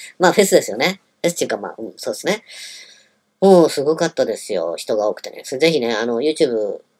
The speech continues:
こう検索すると見れると思うんで、えっと、見てください。で、これをですね、エックスジーを追っかけてるYouTuberも今いっぱいいるんですよ。もう代表的なのがね、あの、コニーさんですよね。「もうすごいやばい」とか言ってですね。<laughs>「あ、もうすごい」とか言って。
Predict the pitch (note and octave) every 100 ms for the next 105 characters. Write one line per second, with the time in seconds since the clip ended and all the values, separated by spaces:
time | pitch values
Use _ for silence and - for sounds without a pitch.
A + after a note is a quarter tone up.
0 | _ - A2+ D3 C#3+ B2+ B2+ B2 C3 D3
1 | B2 A2 F#2 A2+ G2+ - - - A#2 A#2
2 | G2 G#2+ G#2+ G#2+ A2+ - - - - -
3 | - C#3+ F3 A3+ A3+ G#3+ F3+ - A2+ G#2
4 | - F#3+ G#3 E3 C#3+ G#2+ - C3+ D#3 A2+
5 | A2+ - D3+ A#2 A2 G2+ A#2+ A#2 - C4+
6 | C4+ G3 - F2 - _ _ - - _
7 | C#3 C3+ E3 F3+ F3 D#3+ A#2+ F#2 B2 E3
8 | A#2+ - C3+ A#2 F#2+ F#2+ - F2+ E2+ -
9 | G2 F4 E4 _ _ _ _ _ - -
10 | A3+ F#3+ D#3 E3+ G#3 C4 E3 E3 A#3+ D#4+
11 | F3+ - - F#3+ - F3+ A4 - _ _
12 | _ - A#3+ C4+ B3 - - A3 A#3+ G3
13 | E3+ E3+ A3 C4+ F3+ - - _ - C3+